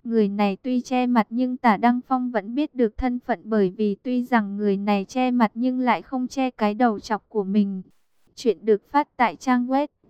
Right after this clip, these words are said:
truyện audio mới chấm com.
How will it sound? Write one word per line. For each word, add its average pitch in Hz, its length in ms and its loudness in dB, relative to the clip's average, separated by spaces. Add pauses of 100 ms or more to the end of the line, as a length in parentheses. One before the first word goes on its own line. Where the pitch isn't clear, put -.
(540)
truyện 190 300 0
audio 240 640 0
mới 214 280 2
chấm 208 260 -2
com. 247 480 2